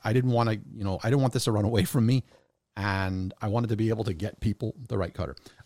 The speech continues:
I even went in ahead of time and printed the labels and packaged everybody's correct item so that as these things happen through the day, it wouldn't be an interruption because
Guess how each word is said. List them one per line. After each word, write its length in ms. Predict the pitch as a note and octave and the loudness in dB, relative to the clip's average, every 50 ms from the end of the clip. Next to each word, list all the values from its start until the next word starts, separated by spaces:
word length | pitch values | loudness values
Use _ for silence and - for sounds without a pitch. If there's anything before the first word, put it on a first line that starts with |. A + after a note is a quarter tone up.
| _ - | _ -6
I 240 | A2+ C3 D3 C#3+ - _ | -2 -2 -2 -2 -2 _
even 500 | D3+ C#3 E3+ F3 D3+ G3 F#3+ G#3 G3 - - | 2 4 4 4 4 4 4 4 2 0 -2
went 300 | B2 B2+ A#2+ A#2 C3+ - | 0 2 2 2 0 0
in 480 | C3 A2+ G2+ G#2 A2+ C#3 D3+ D3+ D3 C#3 - _ _ _ - | 0 0 0 0 0 0 -2 -4 -6 -12 -14 _ _ _ -6
ahead 280 | G2+ F#2 - - C3+ B2+ | -6 -4 0 2 2 2
of 120 | A#2 - | 2 0
time 340 | - - - - - - - - _ _ _ - | -4 -8 -10 -8 -8 -10 -12 -14 _ _ _ -6
and 160 | G#2+ F#2+ - | -4 -4 -4
printed 440 | - - - C3+ C3 - C#3+ C3 A2+ | -4 0 2 2 4 4 2 0 2
the 120 | A#2+ A2+ | 2 2
labels 460 | G#2 G#2+ A2+ A#2+ B2 B2+ B2 A#2+ A2 | 2 2 2 0 0 0 0 0 0
and 140 | G#2+ F2 D#2 - _ _ _ _ _ _ _ _ _ _ _ _ _ - | -2 -2 -4 -6 _ _ _ _ _ _ _ _ _ _ _ _ _ -8
packaged 520 | - A2+ A#2+ A2+ - A#2 G2+ F2 - - - _ | -4 -4 -4 -2 -4 -6 -6 -6 -8 -12 -4 _
everybody's 680 | B2 B2 G#2+ A2+ B2+ A#2 G#2 A#2 A2+ A2+ A2+ A2 - - | 2 2 4 4 2 4 4 2 2 2 2 0 0 -2
correct 480 | - - B2 G#2 A2+ A#2 A2+ - - - | -2 0 0 2 2 0 0 -2 -6 -6
item 380 | - G2+ A2 G2+ F#2 F2 E2+ - - - _ _ _ _ _ _ _ _ | -4 -2 -2 -2 -2 -4 -6 -8 -12 -20 _ _ _ _ _ _ _ _
so 160 | - C#3 B2+ | -2 0 2
that 160 | A#2+ A2+ - - | 2 0 0 -2
as 300 | F#2 G#2 B2 C#3 B2 A2+ | -2 0 2 2 0 2
these 240 | C#3 C3 A#2+ - - | 0 0 0 0 0
things 260 | C3 A#2+ A#2 A2 - | 0 0 2 0 0
happen 340 | - G#2+ - - A#2 A2+ G#2 | -2 -2 -2 0 -2 -2 0
through 140 | - A2 | -2 -2
the 80 | G2 F#2+ | -2 -2
day, 420 | F#2+ A2 A#2 G#2+ G2 F2+ F2 F2+ - _ _ _ _ _ _ - | 0 2 2 2 2 0 -2 -4 -6 _ _ _ _ _ _ -6
it 80 | A#2 | -2
wouldn't 300 | G#2+ A#2+ C3 B2+ B2+ A2 | 2 2 4 4 4 2
be 140 | B2+ B2 A#2 | 4 4 4
an 100 | G#2+ G#2+ | 4 2
interruption 640 | G#2 - - F2+ F#2 A#2+ B2 - - - F#2 F#2 F#2+ | 0 0 0 2 2 2 2 2 0 -4 -4 -2 -2
because 400 | F#2+ F2+ - F2+ F2+ F2 - | -4 -2 -2 -2 -2 -2 -4